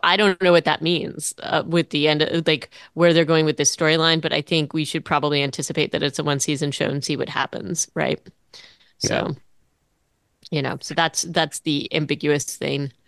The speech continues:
Speaker 1: um, you know, and, but this is the one part that I really don't love. It's like, Scott Gimple was like, "Anything's possible. Even if Rick dies in the last episode, anything is possible."
Speaker 2: Yeah.
Speaker 1: <laughs> That's not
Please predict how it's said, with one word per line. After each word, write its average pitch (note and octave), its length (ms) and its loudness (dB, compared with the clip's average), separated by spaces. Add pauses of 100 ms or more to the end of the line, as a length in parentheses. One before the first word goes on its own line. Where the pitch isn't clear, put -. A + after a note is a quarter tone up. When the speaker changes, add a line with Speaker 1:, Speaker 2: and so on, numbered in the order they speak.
(440)
Speaker 1:
um, - 440 -4 (220)
you - 120 -2
know, - 240 -8 (460)
and, D3+ 720 -4 (200)
but F3+ 340 0
this G3 320 2
is E3 100 -2
the F3 100 0
one E3 200 4
part F3+ 260 2
that E3+ 120 0
I E3 40 2
really D#3+ 320 2
don't F3+ 200 2
love. G3 240 2 (120)
It's F3+ 160 -6
like, E3 240 2
Scott - 280 2
Gimple E3 240 2
was D#3+ 200 2
like, D3+ 260 0 (360)
"Anything's A#3+ 480 4
possible. F3+ 540 2
Even C4+ 240 2
if G#3 120 0
Rick G#3 200 -2
dies F3+ 340 4
in E3 80 2
the D#3+ 80 2
last F3 320 0
episode, E3 500 -2 (100)
anything B3 380 4
is D3+ 120 0
possible." - 520 2 (1040)
Speaker 2:
Yeah. F#2+ 280 0
Speaker 1:
<laughs> - 60 -12
That's - 200 -6
not - 280 -4